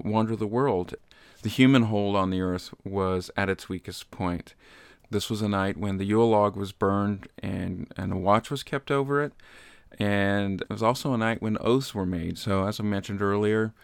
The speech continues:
uh, we're moving into the time when the veils are thin and, uh, a lot of back and forth between, and a lot of magic and, and things can happen at this time.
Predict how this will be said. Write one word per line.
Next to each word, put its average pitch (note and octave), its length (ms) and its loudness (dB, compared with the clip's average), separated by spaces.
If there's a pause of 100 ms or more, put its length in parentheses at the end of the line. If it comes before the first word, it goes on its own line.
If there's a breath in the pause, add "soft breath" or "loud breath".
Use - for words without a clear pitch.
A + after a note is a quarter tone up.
(280 soft breath)
uh, F#2 220 -4
we're F#2+ 220 -2 (200)
moving A2 420 2
into G#2 260 -2
the G2 120 -4
time G#2 560 -4
when F#2 520 -4
the F#2+ 180 -6
veils F#2 400 -2
are F#2+ 100 -4
thin G2 460 -4
and, F#2 320 -6 (420 loud breath)
uh, F2+ 280 -8
a - 80 -6
lot G2+ 240 2
of G#2+ 160 -4
back A#2 240 4
and G2+ 100 -4
forth G#2 340 -2
between, F#2 680 -6
and F2+ 400 -4 (180)
a G2+ 40 -6
lot G#2 180 2
of F#2 100 -4
magic G2 460 -2
and, F2+ 560 -4
and F#2 180 -10
things F#2+ 220 -8
can F#2+ 140 -6
happen F#2+ 360 -4
at F2 140 -8
this - 180 -10
time. E2+ 380 -10